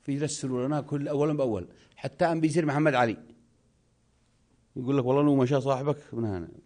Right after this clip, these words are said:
حسابات طبعًا وهمية يراسلوا. مرة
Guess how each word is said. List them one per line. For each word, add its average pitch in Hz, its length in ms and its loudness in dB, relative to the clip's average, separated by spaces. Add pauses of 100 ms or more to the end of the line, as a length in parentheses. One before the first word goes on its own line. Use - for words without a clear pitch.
حسابات 147 520 0
طبعًا 120 240 -2
وهمية 120 360 -2
يراسلوا. 104 480 -6 (1300)
مرة 147 380 0